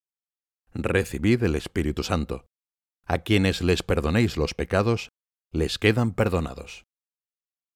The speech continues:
Jesús no los condena a pesar de que lo habían abandonado y negado durante la pasión,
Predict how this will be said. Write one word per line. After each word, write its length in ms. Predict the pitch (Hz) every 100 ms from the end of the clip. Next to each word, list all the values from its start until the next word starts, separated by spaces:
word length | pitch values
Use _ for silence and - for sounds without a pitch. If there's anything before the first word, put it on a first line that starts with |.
| _ _
Jesús 520 | - 110 - 151 - - _ _ _ -
no 240 | 90 104
los 200 | 123 113
condena 360 | 104 87 147 85
a 120 | 80
pesar 340 | 80 - 92
de 160 | 90 87
que 100 | 101
lo 100 | 90
habían 300 | 71 85 101
abandonado 540 | 85 76 69 87 95
y 80 | 90
negado 340 | 73 71 85 98
durante 420 | 82 71 73 73
la 140 | 69
pasión, 440 | 73 - 117 76